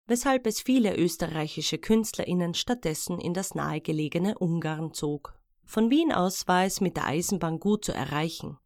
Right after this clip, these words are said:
So wurden die ungarische Landschaft und ihre BewohnerInnen zu Stellvertretern für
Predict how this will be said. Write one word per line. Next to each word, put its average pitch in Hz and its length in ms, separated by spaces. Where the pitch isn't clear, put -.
So 277 380
wurden 202 400
die 180 160
ungarische 190 680
Landschaft 170 720
und 151 300
ihre 156 280
BewohnerInnen 202 880
zu - 160
Stellvertretern 175 1080
für - 160